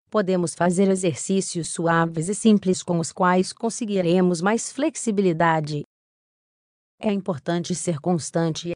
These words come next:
e evitar o sedentarismo. São muitas as pessoas que sofrem de dores nos joelhos após passarem por alguma lesão, ou pelo típico desgaste associado à idade.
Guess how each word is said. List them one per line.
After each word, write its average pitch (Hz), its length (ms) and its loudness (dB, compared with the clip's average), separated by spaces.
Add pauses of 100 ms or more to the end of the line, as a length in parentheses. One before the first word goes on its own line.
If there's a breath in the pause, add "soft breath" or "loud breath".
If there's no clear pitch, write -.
(160)
e 185 160 0
evitar 185 520 0
o 175 40 -4
sedentarismo. 156 1000 -2 (1300)
São - 240 -2
muitas 170 540 0
as 202 140 -2
pessoas 214 680 2
que 170 120 -6
sofrem 175 580 2
de 165 140 -2
dores 170 400 2
nos 185 200 6
joelhos 170 520 2
após 196 420 2
passarem 175 640 0
por 185 180 0
alguma 175 320 2
lesão, 151 480 -2 (180)
ou 262 160 6
pelo 196 280 2
típico 220 500 -2
desgaste 175 640 0
associado 180 720 0
à 165 80 2
idade. 151 540 0